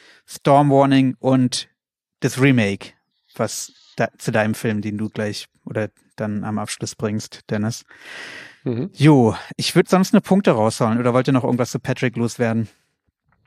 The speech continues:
Speaker 2: Kannst du gerne raushauen, wenn du möchtest.
Speaker 1: Gut, also Patrick von neunzehnhundertachtundsiebzig und nicht der Freund von SpongeBob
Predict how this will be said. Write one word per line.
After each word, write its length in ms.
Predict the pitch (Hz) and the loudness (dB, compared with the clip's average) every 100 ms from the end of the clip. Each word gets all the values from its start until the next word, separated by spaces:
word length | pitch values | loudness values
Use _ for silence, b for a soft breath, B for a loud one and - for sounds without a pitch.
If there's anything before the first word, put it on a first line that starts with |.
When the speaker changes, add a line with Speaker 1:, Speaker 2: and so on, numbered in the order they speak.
| _ _ _ _ _ _ | _ _ _ _ _ _
Speaker 2:
Kannst 240 | - 120 - | -8 -8 -4
du 60 | |
gerne 160 | 127 139 | -2 0
raushauen, 360 | 143 139 127 120 | 0 -2 -2 -4
wenn 100 | 120 | -6
du 60 | |
möchtest. 400 | 120 - - - | -8 -12 -18 -16
Speaker 1:
Gut, 360 | - 113 101 - | -8 -6 -6 -4
also 380 | 131 143 131 113 | -2 2 2 0
Patrick 440 | - 151 - 123 | 0 0 0 -2
von 120 | 139 | 0
neunzehnhundertachtundsiebzig 880 | 127 123 120 135 - 135 - 143 127 | 0 0 -2 -2 -2 -4 -2 -4 -2
und 80 | 127 | 0
nicht 160 | 127 - | 0 0
der 80 | 117 | -4
Freund 300 | - 123 - | -2 -4 -2
von 140 | 120 | -4
SpongeBob 680 | - 143 147 - 143 139 | -2 0 0 0 2 2